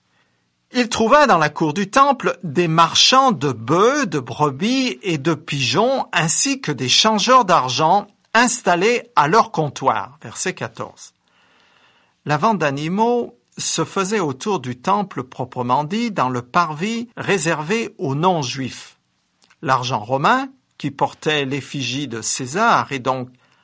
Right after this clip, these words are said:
l'empreinte de l'idolâtrie, était échangé contre de l'argent cachère, pur, en théorie du moins, car en réalité, l'argent propre n'existe pas.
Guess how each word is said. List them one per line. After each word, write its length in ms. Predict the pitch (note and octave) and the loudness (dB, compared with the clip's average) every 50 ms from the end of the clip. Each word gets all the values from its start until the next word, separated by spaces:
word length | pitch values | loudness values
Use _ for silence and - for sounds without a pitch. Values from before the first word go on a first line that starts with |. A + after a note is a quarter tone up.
| _ _ - | _ _ -8
l'empreinte 720 | C#3+ C#3 C3+ C3 B2 B2 - - - F3 F3+ E3+ D#3+ C#3 | -4 -4 -4 -4 -4 -6 -4 0 2 2 2 2 0 -2
de 100 | A#2+ B2+ | -4 -6
l'idolâtrie, 800 | A#2 B2 B2 A#2 A#2+ A#2+ A#2 A#2+ C#3+ - - - A#3+ B3 B3+ B3+ B3+ - _ _ _ _ _ _ - | -6 -6 -4 -4 -2 0 0 -2 -2 -4 -6 -6 -4 -4 -4 -6 -10 -18 _ _ _ _ _ _ -6
était 380 | - D#3+ D#3+ A#3+ A#3+ A3+ - | -6 -4 -2 -4 -4 -4 -2
échangé 640 | G#3 E3 - - F#3 E3 D3+ A#2+ B2 C#3 D3 F3 E3+ | -2 0 0 0 0 -2 -2 -2 -2 -4 -4 -4 -6
contre 360 | - D3 D3 C3 - - C3+ | -6 -8 -8 -6 -6 -6 -4
de 100 | B2 B2 | -2 -2
l'argent 640 | A#2+ A#2+ B2 A#2+ A#2+ B2 B2 B2+ E3 G3+ G#3 G3+ F#3 F#3+ _ _ _ _ _ _ _ | -2 -2 -2 -2 -4 -4 -4 0 0 0 0 0 -4 -6 _ _ _ _ _ _ _
cachère, 720 | - - D3+ B2 - - - D3+ C3 G#2+ F2+ - - _ _ _ _ _ _ _ - | -4 -2 -2 0 0 -2 -2 0 -2 -2 -4 -6 -12 _ _ _ _ _ _ _ -6
pur, 440 | - F3 F3 C#3+ - - C3+ - _ _ _ _ _ _ _ | -4 -4 -2 -2 -4 -8 -10 -14 _ _ _ _ _ _ _
en 140 | - D3 C3+ | -8 -8 -6
théorie 380 | B2 - D3 D3 C#3+ D3+ E3+ D3+ | -4 -2 -2 0 0 0 -2 -2
du 140 | C#3 E3+ | -2 -4
moins, 280 | F3+ D#3+ C#3+ C3+ B2 A#2+ | -2 0 0 0 0 -2
car 280 | A2+ - C#3 C3 B2 B2 | -2 -2 -2 -2 0 -2
en 100 | C3 C3+ | -4 -4
réalité, 800 | A2 C3+ C#3 C3+ C3 B2 B2 A#2+ - - E3 F#3 F#3 F#3 F3+ - - _ _ _ _ _ _ _ _ | -4 -4 -4 -4 -6 -8 -10 -10 -6 -4 -2 0 0 0 -2 -6 -16 _ _ _ _ _ _ _ _
l'argent 480 | - C#3+ D3 D3 B2+ B2 - D3 A#2+ A2 | -4 0 0 0 2 0 -2 -4 -4 -6
propre 640 | A2 - - F3 G3+ G3 - - F#3 G3 - _ _ _ - | -4 0 0 0 0 0 -2 -4 -4 -4 -4 _ _ _ -12
n'existe 560 | D3+ D3 C#3+ C3 C#3+ F#3+ F#3+ - - - C3+ | -10 -10 -8 -6 -6 -4 -4 -4 -6 -6 -8
pas. 280 | - - C3 - - | -8 -8 -12 -12 -12